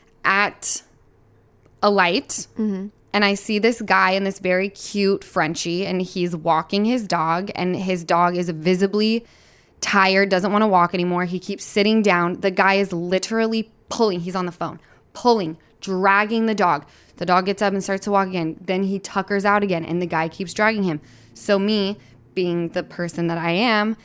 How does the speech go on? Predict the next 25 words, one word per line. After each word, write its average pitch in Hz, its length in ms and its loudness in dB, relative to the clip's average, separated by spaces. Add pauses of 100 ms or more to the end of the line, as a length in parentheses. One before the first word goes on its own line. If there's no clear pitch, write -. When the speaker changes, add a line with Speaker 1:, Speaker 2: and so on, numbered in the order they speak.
(200)
Speaker 1:
say, 165 480 -2
"Fuck - 560 0
that." 175 480 2
Speaker 2:
Mm-hmm. 202 360 -4
Speaker 1:
I 185 240 4
flip 185 600 0
my 247 240 4
car 175 380 2
around. 170 320 0
Obviously, 175 420 -2
I 185 60 -2
make 180 160 -4
sure 175 160 -6
that 202 100 -4
traffic 180 300 -8
is 214 80 -4
not 240 160 -2
coming. 214 280 4
<laughs> 381 460 6
I 247 160 6
flip - 40 4
Speaker 2:
Right. 269 260 6
Speaker 1:
my 359 160 6
car 240 320 4
around, 196 320 0